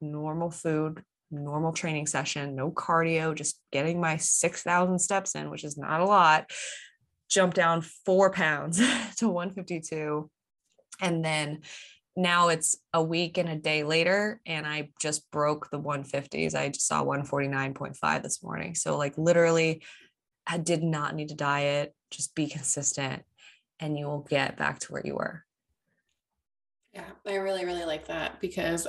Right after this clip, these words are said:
Speaker 2: again, like you mentioned before, our initial reaction, especially seeing six pounds on the scale, it's like, "Oh my gosh, like, I need to implement all these things. I need to do a juice cleanse. I need to," like,
Speaker 1: <laughs>
Speaker 2: whatever it might be. We have
Speaker 1: Yeah.
Speaker 2: this, like,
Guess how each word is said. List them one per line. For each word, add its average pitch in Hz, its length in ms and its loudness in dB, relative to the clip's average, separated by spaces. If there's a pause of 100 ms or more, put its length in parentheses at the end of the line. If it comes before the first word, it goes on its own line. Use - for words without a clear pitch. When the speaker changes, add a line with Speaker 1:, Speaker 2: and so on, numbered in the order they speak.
(320)
Speaker 2:
again, 180 340 -2
like 165 220 -4
you 208 80 2
mentioned 185 320 -2
before, 156 480 -6 (400)
our 185 100 -4
initial 185 360 -2
reaction, 156 580 -4
especially 214 460 0
seeing 170 240 -2
six 175 340 0
pounds 156 340 -8
on 143 120 -4
the 139 80 0
scale, 135 320 0
it's 123 120 -6
like, 127 240 0 (400)
"Oh 190 200 6
my 131 160 -2
gosh, 156 420 0
like, 135 180 -4 (380)
I 151 60 2
need 151 100 6
to - 160 4
implement 185 320 6
all 143 140 4
these 143 240 -4
things. 190 380 8
I 165 80 2
need 160 180 -2
to 160 60 -6
do 151 240 2
a 135 100 0 (100)
juice 240 240 4
cleanse. 160 480 -2
I 160 80 -2
need 165 220 0
to," - 140 2
like, 220 100 8
Speaker 1:
<laughs> 311 220 10
Speaker 2:
whatever 185 360 8
it 156 80 -2
might 156 260 -4
be. 170 200 2
We 170 140 4
have 170 280 4
Speaker 1:
Yeah. 170 220 4
Speaker 2:
this, 160 180 -6 (180)
like, 151 240 -4